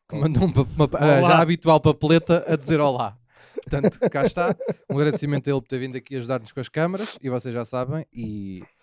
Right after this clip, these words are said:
Speaker 1: vão, vão ler, eh, variadíssimos papeletes ao longo da,
Speaker 2: Ah, pois
Speaker 1: da
Speaker 2: vão.
Speaker 1: emissão.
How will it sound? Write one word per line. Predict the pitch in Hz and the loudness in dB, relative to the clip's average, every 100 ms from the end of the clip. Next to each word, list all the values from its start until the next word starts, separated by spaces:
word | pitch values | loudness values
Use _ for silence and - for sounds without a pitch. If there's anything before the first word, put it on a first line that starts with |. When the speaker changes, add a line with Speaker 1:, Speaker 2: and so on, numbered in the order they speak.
| _ _ _ | _ _ _
Speaker 1:
vão, | 110 127 123 123 | -4 -4 -4 -8
vão | 110 135 131 | -4 -4 0
ler, | 131 135 | 0 2
eh, | 131 131 | 2 0
variadíssimos | 117 135 127 123 120 127 123 - | 0 0 0 -4 -6 -12 -14 -10
papeletes | - 127 127 120 117 - - | -4 -2 0 0 -2 -8 -10
ao | 120 117 | -6 -4
longo | 120 120 107 | -6 -8 -10
da, | 117 113 | -8 -6
Speaker 2:
Ah, | 147 | -6
pois | 104 123 | -4 -4
Speaker 1:
da | |
Speaker 2:
vão. | 117 | -6
Speaker 1:
emissão. | 117 110 139 151 | -8 -12 -12 -12